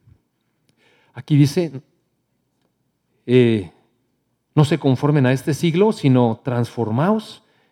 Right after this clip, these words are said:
por medio de renovar, renovar vuestro entendimiento". ¿Y qué tan fácil es eso? Yo creo que, yo creo que ahí quedó, Fabri, o, o hay otra cosa. Ya no me acuerdo. Sí. Gracias. Le puedes apagar ahí, gracias.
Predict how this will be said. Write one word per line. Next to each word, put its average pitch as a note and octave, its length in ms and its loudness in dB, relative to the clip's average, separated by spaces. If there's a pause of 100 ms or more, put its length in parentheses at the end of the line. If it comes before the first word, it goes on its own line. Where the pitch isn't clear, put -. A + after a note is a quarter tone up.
(180)
por A#2+ 180 -2
medio F#3+ 300 4
de F3+ 60 6
renovar, C#3 880 -2 (560)
renovar C#3 720 0
vuestro A#2 340 -8
entendimiento". F#2 720 -12 (1000)
¿Y G3 180 -4 (180)
qué B3+ 100 -2
tan F4+ 200 -4
fácil D3+ 320 -4
es G#2 160 -8
eso? - 220 -14 (1040)
Yo G3+ 120 -2
creo A#3+ 220 0
que, B2 380 0 (140)
yo D3+ 120 -14
creo A3 140 2
que F#3+ 100 -2
ahí G3 120 2
quedó, E3+ 260 -2
Fabri, E3+ 420 -6
o, C#3 60 0
o A#2 280 -4
hay B2 120 -2
otra A#2 240 -6
cosa. - 300 -14 (500)
Ya D#3 60 -8
no D#3+ 80 -4
me C#3 80 -6
acuerdo. F#2+ 260 -12
Sí. - 180 -10 (600)
Gracias. - 380 -6
Le D3 60 -2
puedes F#3 260 -8
apagar G2 300 -12
ahí, G#2 120 -16
gracias. - 420 -20